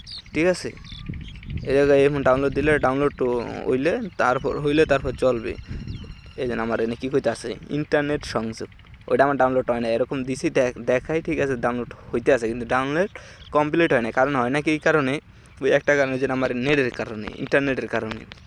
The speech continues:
নেটটা ঠিক থাকলেই হইতো। তারপরও আমার একটু, আমার একটু এমবি আছে, ওটা আমি বন্ধ করে রাখছিলাম এর কারণে, আপনাদের দেখানোর জন্য আমি এটা চালু করি ট্যাবস থেকে।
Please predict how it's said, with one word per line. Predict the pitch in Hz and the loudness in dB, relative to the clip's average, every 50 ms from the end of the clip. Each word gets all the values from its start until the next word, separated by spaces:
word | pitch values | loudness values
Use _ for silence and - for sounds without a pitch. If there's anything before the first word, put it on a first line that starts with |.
| - - - - - - - - - - - - - - 131 | -20 -20 -20 -20 -20 -20 -20 -20 -20 -20 -20 -20 -12 -4 -4
নেটটা | 135 - - 147 147 | -4 0 2 0 0
ঠিক | - 147 131 - | 0 -2 -4 -2
থাকলেই | - 135 - - 151 151 156 | -2 -4 -2 -4 -6 -4 -2
হইতো। | 131 123 - - 92 76 - - - - - - - - - - - - - - - - - - - - - - - | -2 -4 -4 -6 -8 -8 -10 -14 -20 -20 -20 -20 -20 -18 -18 -20 -18 -20 -20 -20 -20 -20 -20 -20 -20 -20 -14 -4 2
তারপরও | - 151 151 156 156 151 151 147 156 175 170 | 2 4 4 6 6 6 6 6 6 6 6
আমার | 156 151 151 151 147 151 | 6 6 4 4 2 0
একটু, | 151 - - - - - - - | -2 -6 -10 -14 -14 -12 -8 -6
আমার | 139 143 143 139 131 127 - - - - - - - - - - - - - - - - - - - 139 | -4 -2 -2 -2 -4 -6 -8 -12 -18 -18 -14 -12 -12 -12 -12 -14 -20 -20 -20 -20 -20 -20 -18 -8 -6 -6
একটু | - - 139 131 | -4 0 4 4
এমবি | 131 131 135 131 139 143 156 160 | 6 6 4 2 2 2 2 4
আছে, | 151 135 120 120 113 - - 120 120 - - - - - | 4 4 4 2 0 -2 -4 -2 -2 -2 -4 -8 -8 -4
ওটা | 131 127 127 | -2 -2 0
আমি | 131 123 120 | 0 0 2
বন্ধ | 131 135 139 123 | 2 2 2 0
করে | 127 - 113 107 113 | -4 -4 -2 -2 0
রাখছিলাম | 113 110 - - - - 107 104 101 - - - - - - - - - - | -2 -2 -4 -4 -4 -2 -2 -2 -4 -6 -10 -10 -12 -14 -14 -14 -10 -6 -2
এর | - 139 - - | -2 -2 0 0
কারণে, | 131 120 113 110 107 104 107 - | -2 -2 -2 -2 -4 -4 -6 -6
আপনাদের | - - 123 123 123 127 117 | -4 -2 -2 -2 -2 -2 -2
দেখানোর | 113 120 123 120 117 117 113 | -2 -4 -4 -2 -4 -4 -4
জন্য | 117 117 113 120 | -4 -4 -4 -2
আমি | 113 117 113 | -2 -4 -4
এটা | 117 113 - | -4 -4 -2
চালু | - 110 110 95 78 - | -2 -2 -2 -2 -6 -6
করি | 104 101 - - - | -8 -8 -8 -6 -6
ট্যাবস | 117 113 110 - - | -8 -8 -8 -10 -12
থেকে। | - 107 - - - | -12 -12 -10 -10 -12